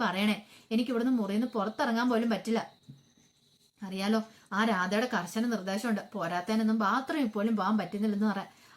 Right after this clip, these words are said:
"അമ്മ സദാ-, അമ്മ സമാധാനപ്പെട്, നമുക്ക് അതിനുള്ള മാർഗങ്ങളൊക്കെ ഉണ്ടാക്കാം. ഞാനല്ലേ പറയണേ, അമ്മ ധൈര്യമായിട്ടിരിക്കാനൊക്കെ" പറഞ്ഞ് സമാധാനിപ്പിക്കുന്നുണ്ട്.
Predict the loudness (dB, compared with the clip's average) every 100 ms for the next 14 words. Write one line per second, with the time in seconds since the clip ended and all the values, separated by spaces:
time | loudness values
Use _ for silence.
0 | -10 -8 -4 -4 -4 -6 -6 -6 -4 -4
1 | -4 -4 -2 -4 -6 -14 -6 -2 -2 0
2 | 0 2 2 2 0 0 0 0 0 0
3 | -2 -2 -4 -6 -10 -2 0 2 2 2
4 | 0 -2 0 -2 -4 -14 -12 -6 -4 -4
5 | -2 -4 -4 -4 -2 -2 -2 0 0 0
6 | -4 -20 -8 0 2 2 2 0 -2 0
7 | 2 0 -2